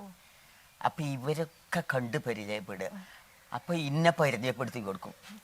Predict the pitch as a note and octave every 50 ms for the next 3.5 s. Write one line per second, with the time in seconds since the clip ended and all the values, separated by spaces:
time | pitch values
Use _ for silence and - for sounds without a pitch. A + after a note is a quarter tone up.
0 | - - - - B2 B2+ D3+ D3+ C#3 C3+ C3 B2 G#2+ C3 B2 A#2 A2+ G#2 F2+ G#2
1 | G#2 G2 G2+ G2+ - - - - - - - - - - - - - - - F3
2 | - D3 C3+ A#2+ B2+ B2+ - - C3 - - - - G3+ F3+ C#3+ A2+ A#2+ A#2 A#2+
3 | A#2+ A#2 B2 A#2+ - - - G2+ -